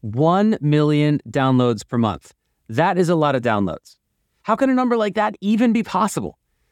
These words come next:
Could you imagine what your life would be like if your podcast got a million downloads per month?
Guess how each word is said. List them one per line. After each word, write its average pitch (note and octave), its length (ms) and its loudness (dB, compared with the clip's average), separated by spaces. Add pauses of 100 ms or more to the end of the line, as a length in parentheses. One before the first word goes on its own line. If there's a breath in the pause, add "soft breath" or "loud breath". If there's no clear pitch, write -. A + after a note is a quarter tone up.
(140)
Could F#3 140 0
you C4 140 4
imagine E3+ 480 2
what C#3+ 140 0
your D3 200 0
life F3 360 0
would D3+ 100 -2
be B2+ 140 2
like E3 260 0
if - 160 -10
your C#3+ 80 2
podcast E3 600 -4
got D3 380 -2
a D#3+ 140 0
million G3 500 2
downloads G3 480 0
per F3+ 140 -2
month? A#3+ 340 0